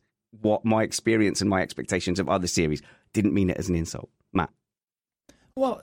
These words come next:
Speaker 2: but this series is very clearly aimed at drivers who are still learning their craft.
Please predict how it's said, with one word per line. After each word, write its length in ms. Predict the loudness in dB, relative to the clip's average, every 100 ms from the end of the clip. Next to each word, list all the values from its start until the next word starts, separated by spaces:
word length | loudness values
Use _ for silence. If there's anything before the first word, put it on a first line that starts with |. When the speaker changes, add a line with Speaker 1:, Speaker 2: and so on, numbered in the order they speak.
| -8
Speaker 2:
but 320 | 0 -2 0
this 180 | 0 0
series 400 | 0 2 2 2
is 160 | -2 -2
very 520 | -2 2 4 4 2
clearly 580 | 0 2 2 2 -2 -2
aimed 320 | -2 0 -2
at 140 | -4 -4
drivers 520 | 0 2 0 -2 -6
who 260 | -2 0 2
are 120 | 0
still 640 | -4 -2 2 4 4 0
learning 760 | -4 -2 2 4 4 4 2 -2 _
their 420 | -6 -2 0 -2 -6 _ -4
craft. 480 | 0 0 -4 -16